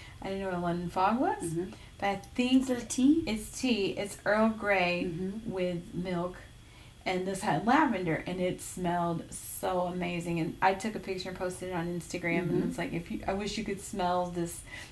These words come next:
Speaker 1: and you commented on it.
Speaker 2: Mm-hmm.
Speaker 1: Yeah, and it smelled so good. So that was another candle I wanna make, is a lavender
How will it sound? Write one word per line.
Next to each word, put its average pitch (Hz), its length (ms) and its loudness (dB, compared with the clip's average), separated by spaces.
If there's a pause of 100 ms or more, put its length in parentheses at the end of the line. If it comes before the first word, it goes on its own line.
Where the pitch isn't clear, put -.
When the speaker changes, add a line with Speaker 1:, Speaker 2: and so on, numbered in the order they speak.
Speaker 1:
and 220 140 8
you 226 100 12
commented 220 540 6
on 170 180 2
it. 160 120 0 (120)
Speaker 2:
Mm-hmm. 202 340 4
Speaker 1:
Yeah, 165 400 6
and 220 140 2
it 220 160 2
smelled 220 380 4
so 208 260 2
good. 202 180 0
So 196 60 2
that 202 100 6
was 220 80 6
another 208 360 6
candle 190 480 -2
I 180 120 4
wanna 180 220 0
make, 175 240 -2
is 180 160 0
a 175 60 0
lavender 175 880 2